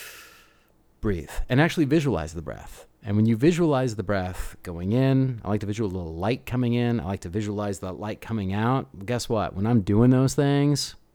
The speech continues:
I'm not thinking about what I gotta do tomorrow. I'm not thinking about the golf tournaments I wanna play in the future.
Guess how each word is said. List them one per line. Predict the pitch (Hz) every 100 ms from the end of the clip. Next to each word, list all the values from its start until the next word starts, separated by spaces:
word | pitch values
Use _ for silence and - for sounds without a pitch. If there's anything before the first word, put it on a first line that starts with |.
| _
I'm | 117 123
not | 123
thinking | - 110 92 85 78
about | 98 92 87
what | 92
I | 92
gotta | 90 87
do | 85
tomorrow. | 87 85 90 92 95 87 - _
I'm | 101 113
not | 120 104
thinking | - - 123 104 95
about | 90 98 98 92 -
the | 104
golf | 95 95
tournaments | - 98 95
I | 104
wanna | 95 95
play | -
in | 92
the | 90
future. | 101 98 104